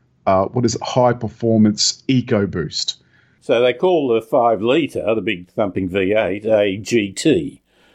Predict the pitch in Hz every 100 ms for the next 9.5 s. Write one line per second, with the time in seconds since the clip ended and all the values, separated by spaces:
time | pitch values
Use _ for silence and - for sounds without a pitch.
0 | - 104 110 107 - 107 98 98 90 107
1 | 98 92 - 113 90 80 _ _ - 104
2 | 101 90 - 123 87 69 - - 101 78
3 | - 110 - _ _ _ 156 135 107 160
4 | - 151 151 151 135 156 - 208 175 170
5 | - 180 156 110 98 92 98 90 - -
6 | 82 82 73 80 _ _ _ - 113 135
7 | 135 123 135 131 131 131 127 127 120 107
8 | 117 110 123 123 175 185 180 _ _ _
9 | _ _ - 185 147